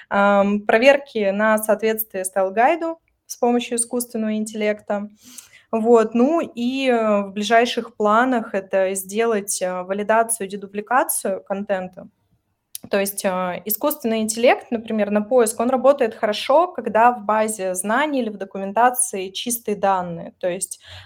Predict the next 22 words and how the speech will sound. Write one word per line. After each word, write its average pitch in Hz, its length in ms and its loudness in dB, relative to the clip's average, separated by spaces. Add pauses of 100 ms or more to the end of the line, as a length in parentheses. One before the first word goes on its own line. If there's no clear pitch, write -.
они 220 420 4
не 214 220 2
дублируются, 277 880 -4 (260)
и - 40 -8
самое 208 300 0
главное, 240 260 4
они 233 180 2
не 220 280 2
противоречат 208 720 -6
друг 185 200 -12
другу. 175 300 -10
То 170 120 -8
есть 180 160 -8
если, 202 160 -10
например, 202 320 -4
в 208 40 2
одной 233 220 0
статье 220 380 -4
мы 208 120 0
написали, 196 600 0
что 185 320 -2
от-, 190 140 -6